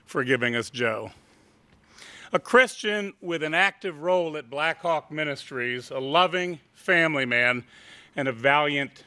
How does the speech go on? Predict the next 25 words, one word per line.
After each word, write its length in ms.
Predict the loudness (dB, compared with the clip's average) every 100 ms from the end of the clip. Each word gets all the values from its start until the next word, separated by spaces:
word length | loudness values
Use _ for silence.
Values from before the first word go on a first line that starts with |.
| _ 2
public 360 | 2 2 -4
servant 500 | 0 2 2 2 -4 -6 _
who 100 | -2
was 180 | 0 0
a 60 |
veteran 420 | 4 2 2 -4
of 80 | -2
the 100 | -2
U 160 | 0 2
S 260 | 2 0
Marine 400 | -6 0 0 0
Corps 420 | -2 2 6 4 2 _ _ _ -20 _
and 140 | -8 -2
served 320 | 2 2 2
nineteen 760 | 0 2 0 -6 -6 -2 0 0
years 580 | 2 6 6 4 0
as 180 | 0 0
an 100 | 2
officer 680 | 4 4 2 -4 0 0 0
with 220 | -4 -4
the 120 | 2
Allen 260 | 4 2 -2
County 340 | -2 -2 0
Sheriff's 420 | -2 0 2 0 -4
Department. 640 | -2 4 4 2 -6